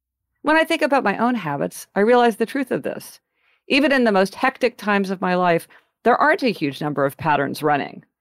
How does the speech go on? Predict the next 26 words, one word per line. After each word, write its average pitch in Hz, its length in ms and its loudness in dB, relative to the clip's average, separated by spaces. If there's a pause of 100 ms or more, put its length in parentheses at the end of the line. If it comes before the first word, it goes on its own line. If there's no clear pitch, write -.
(380)
If - 140 -2
these 269 200 0
patterns, 214 640 0 (180)
these 190 160 2
habits 190 400 0
work 240 180 2
for 196 140 -2
me, 127 320 -2 (400)
then 185 120 2
my 190 100 4
habits 165 400 0
can 175 140 -2
make 160 160 -2
my 151 120 -2
life 139 220 0
happier. 135 500 -6 (1120)
I'm 190 180 4
Gretchen 220 320 2
Rubin, 160 480 2
and 160 120 -2
I 160 80 0
hope 165 240 0
this 175 260 -2
makes 143 260 -4
your 151 140 -2
week 131 340 -2